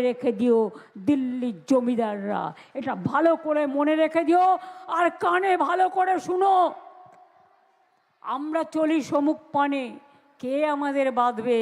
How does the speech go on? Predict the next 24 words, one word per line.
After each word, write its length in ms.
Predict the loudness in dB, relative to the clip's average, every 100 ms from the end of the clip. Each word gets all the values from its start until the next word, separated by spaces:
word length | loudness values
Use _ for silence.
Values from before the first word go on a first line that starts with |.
| -2 -8 -16 _ _ _ _
রইল 420 | 0 2 2 2 0 0
যারা 180 | -2 -2 -4
পেছুর 320 | -6 -6 -6 -6 _
টানে, 320 | -6 -2 0 0 -2 -8 -20 _ _ _
কাঁদবে 440 | 0 0 -2 -4 -4 -4
তারা 220 | -6 -6 -10
কাঁদবে। 460 | -10 -8 -8 -10 -8 -12 -16 _ _ _ _ -14
সূর্যকে 640 | 0 2 2 0 0 0 -2 -2
ঢাকা 240 | -4 -2 -2
যায় 280 | -2 -4 -4
না, 100 | -4 -4 -6 -8 -10 -14 -20 _ _ -20 _ _
চন্দ্রকেও 760 | 0 0 0 0 0 0 -2 -2
ঢাকা 420 | -4 -4 -2 -2
যায় 280 | -2 -4 -2
না, 400 | 0 0 -2 -6 -12 _ _ _ _ _
পৃথিবীকেও 640 | -2 2 2 2 2 0 0
ঢাকা 360 | -2 0 0
যায় 280 | 2 2 2
না। 160 | 2 2 2 2 -2 -6 -20 -20 _ _
কিছুক্ষণের 680 | -2 0 0 -2 -2 -2 -2
জন্য 200 | -2 2
রাত্রে 520 | 2 2 0 -6 -4 -2
আধার 380 | -2 0 0
নামে, 560 | 2 2 2 0 -2